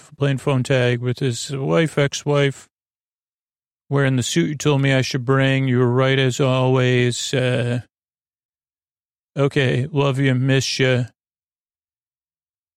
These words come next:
Uh, s-, give the little guy a squeeze. Then we see, um,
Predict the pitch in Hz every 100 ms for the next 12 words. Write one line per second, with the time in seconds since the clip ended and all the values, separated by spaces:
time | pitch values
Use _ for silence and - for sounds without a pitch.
0 | _ _ _ _ 123 123 123 107 - 139
1 | 131 131 131 127 127 123 - - 135 123
2 | 123 120 - 139 135 - - 139 127 127
3 | 120 131 120 113 113 113